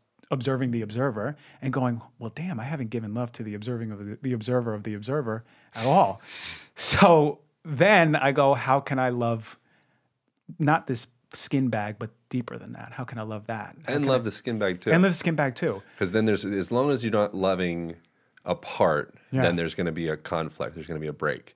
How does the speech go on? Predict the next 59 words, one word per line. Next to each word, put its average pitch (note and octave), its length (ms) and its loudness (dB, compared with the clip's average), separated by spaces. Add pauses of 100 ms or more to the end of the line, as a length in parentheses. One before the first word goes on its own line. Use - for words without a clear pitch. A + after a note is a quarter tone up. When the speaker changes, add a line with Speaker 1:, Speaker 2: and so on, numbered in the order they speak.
(100)
Speaker 1:
Yeah. A2+ 200 -2 (280)
Speaker 2:
You F2+ 80 -4
know, E2 120 -2
so F2 200 -2
it's - 180 -6
like, E2 180 -2
I E2+ 80 0
think F#2+ 200 -4
that E2+ 100 -2
there's E2 200 -4
an E2 100 -4
interesting E2 720 -8 (320)
thing. E2+ 200 -8
I, F2 140 -8 (120)
the F2 140 -8
other B2 180 -8
night, D#2+ 280 -6
I D2+ 80 -4
was, E2+ 220 -8
I E2+ 60 -10
don't G2 140 -6
know D#2 140 -4
what E2 180 0
I D#2+ 60 0
was, D2 260 -8 (600)
what F2+ 120 -4
I E2 60 -2
was D2 100 -4
smoking. E2+ 400 -4
I D2+ 40 -4
wasn't G2 200 -2
smoking E2 260 -6
anything, D2+ 320 -6
honestly. D2 320 -6
I D#2+ 100 0
was E2+ 160 -2
just, - 260 -10
I E2+ 100 -2
was E2 100 -2
sitting, - 280 -4
I E2+ 60 -4
was D#2 120 -6
doing, D#2+ 140 -6
like, D#2 100 -6
a E2 40 -10
little, D#2+ 120 -4
like, D#2 160 -4
meditation E2 640 -6
thing. D2 280 -6 (420)
And, D2+ 580 -6
uh, A1 600 -8 (160)
I E2+ 120 -4
started, F2 720 0
this E2+ 200 -8
is D#2 100 -12
gonna D#2 160 -6
sound B1+ 220 -8
very C2 140 -6
creepy, - 300 -10